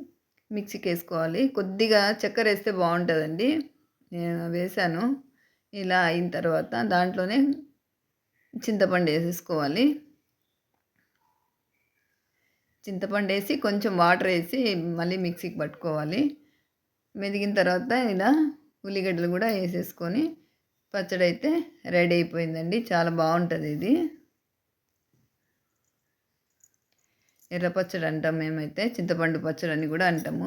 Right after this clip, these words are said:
తర్వాత పచ్చి పులుసు చేద్దామని పప్పులు, ఎండు కొబ్బరి, కారము మిక్సీకి పట్టి పక్కన పెట్టుకున్నాను. ఇలా చింతపండు కూడా నానబెట్టుకున్నాను. ఇది అంతా ఒత్తి పక్కన వేసేసి, పిప్పి పక్కన వేసి ఆయిల్ పెట్టుకున్నాను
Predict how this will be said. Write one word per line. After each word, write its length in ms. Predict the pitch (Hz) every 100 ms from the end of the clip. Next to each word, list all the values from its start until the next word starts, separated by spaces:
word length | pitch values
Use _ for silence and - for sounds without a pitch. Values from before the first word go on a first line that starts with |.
| -
తర్వాత 420 | 180 180 185 180 226
పచ్చి 260 | 190 180
పులుసు 280 | 202 196 180
చేద్దామని 600 | 175 165 180 170 165 202 302 302 - _ _ _ _ _ - -
పప్పులు, 440 | 196 196 202 208 214 185 180 170 - 226 185 175 175
ఎండు 200 | 180 180
కొబ్బరి, 420 | 190 175 175 208
కారము 440 | 226 180 170 170 180
మిక్సీకి 420 | 202 190 180 175
పట్టి 260 | 165 170 214
పక్కన 360 | 185 170 170 165
పెట్టుకున్నాను. 580 | 160 - 160 160 156 190
ఇలా 180 | 220 202
చింతపండు 540 | 196 180 175 175 175 165
కూడా 180 | 175 214
నానబెట్టుకున్నాను. 1040 | 175 170 170 170 165 - 160 151 147 202 285 277 - _ _ _ _ _ -
ఇది 140 | 208
అంతా 300 | 170 190 202 190
ఒత్తి 340 | 180 175 233 220
పక్కన 340 | 185 180 180
వేసేసి, 400 | 165 175 165 170
పిప్పి 340 | 233 185 - 180
పక్కన 340 | 175 170 170
వేసి 320 | 165 170 - 269
ఆయిల్ 340 | 196 170 180 170
పెట్టుకున్నాను 680 | 147 135 _ 156 156 151